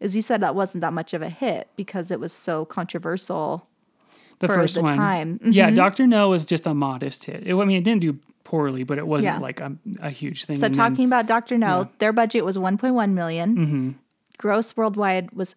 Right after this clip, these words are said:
Speaker 1: fifty-nine million six hundred thousand.
Speaker 2: Well, that's still a pretty huge hit, I guess. Yeah.
Speaker 1: Yeah.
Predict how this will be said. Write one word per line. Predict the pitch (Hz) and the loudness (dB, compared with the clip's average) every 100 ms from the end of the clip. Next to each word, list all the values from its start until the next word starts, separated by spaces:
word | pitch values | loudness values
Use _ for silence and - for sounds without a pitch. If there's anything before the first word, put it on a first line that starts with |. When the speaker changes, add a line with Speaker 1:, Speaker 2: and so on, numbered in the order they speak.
| _ | _
Speaker 1:
fifty-nine | - 190 - 196 185 180 180 185 185 _ | -8 -6 -2 -2 0 0 -2 -4 -6 _
million | 185 175 175 165 165 | -4 -2 -2 -4 -6
six | - - - | -10 -10 -10
hundred | - - | -10 -10
thousand. | - - 214 | -10 -2 0
Speaker 2:
Well, | 277 247 | 2 2
that's | 247 247 | 2 0
still | - 254 | 0 -2
a | |
pretty | 202 208 | 0 0
huge | 175 156 147 | 0 0 -2
hit, | 185 165 | -2 -2
I | 147 | -6
guess. | 139 139 160 | -6 -8 -8
Yeah. | 165 180 | -2 0
Speaker 1:
Yeah. | 294 | 2